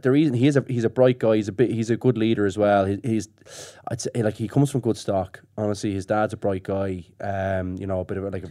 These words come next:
like, you know, he'd be trained well at home to deal with all that stuff, and I think he'd be kept on his, kept on his, on, uh, his feet in the ground. Be kept, er, sorry, oh, jeez, I'm making a complete mess up. But he'd be keeping his feet in the ground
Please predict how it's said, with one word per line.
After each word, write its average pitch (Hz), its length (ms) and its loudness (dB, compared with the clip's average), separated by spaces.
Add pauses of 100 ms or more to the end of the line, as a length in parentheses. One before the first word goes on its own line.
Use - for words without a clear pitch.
(120)
like, 107 260 -10
you - 80 -14
know, 95 220 -4 (440)
he'd 123 180 4
be 123 80 4
trained 131 360 4
well 117 180 8
at 101 80 -2
home 104 320 0
to - 100 -16
deal 104 220 0
with 104 100 4
all 98 100 4
that 92 140 -2
stuff, - 220 -6
and 98 80 -2
I - 20 -6
think 107 140 -4
he'd 104 160 -4
be 107 100 -2
kept 110 300 -4
on 104 80 -2
his, 95 180 -6 (340)
kept 208 220 6
on 196 80 6
his, 165 140 4
on, 156 240 6
uh, 139 360 8
his 123 160 0
feet 147 140 4
in 131 60 -2
the 127 80 2
ground. 135 240 6
Be 123 60 0
kept, - 340 0
er, 123 160 2
sorry, 117 220 -4
oh, 104 60 -14
jeez, 110 300 -14
I'm 92 200 -14
making 101 200 -4
a 95 40 -12
complete 127 260 0
mess 104 220 -2
up. 98 120 0
But 117 80 -2
he'd 110 160 -4
be 107 60 -8
keeping 151 240 2
his 127 100 0
feet 123 140 0
in 85 80 -10
the 98 60 -8
ground 104 380 -2